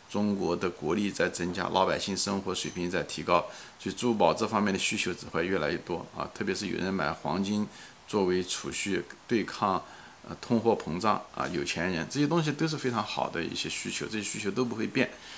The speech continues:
所以这东西啊，那福耀玻璃就更不说了，正好是处于，嗯，那时候的时候，也是处于二零一二年，也是处于中国的这个汽车业高度发展的时候，国内市场，呃，发展得很快，以后他又向国外市场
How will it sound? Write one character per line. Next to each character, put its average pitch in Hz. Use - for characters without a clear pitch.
所 92
以 -
这 87
东 78
西 69
啊， 90
那 92
福 117
耀 113
玻 110
璃 98
就 101
更 98
不 87
说 87
了， -
正 95
好 90
是 87
处 -
于， 78
嗯， 85
那 92
时 85
候 82
的 85
时 82
候， 80
也 73
是 90
处 -
于 82
二 98
零 95
一 98
二 98
年， 85
也 80
是 92
处 -
于 80
中 98
国 85
的 85
这 -
个 -
汽 -
车 -
业 95
高 95
度 92
发 90
展 -
的 -
时 -
候， -
国 92
内 92
市 -
场， -
呃， 69
发 95
展 80
得 85
很 -
快， -
以 78
后 80
他 85
又 92
向 82
国 80
外 104
市 -
场 -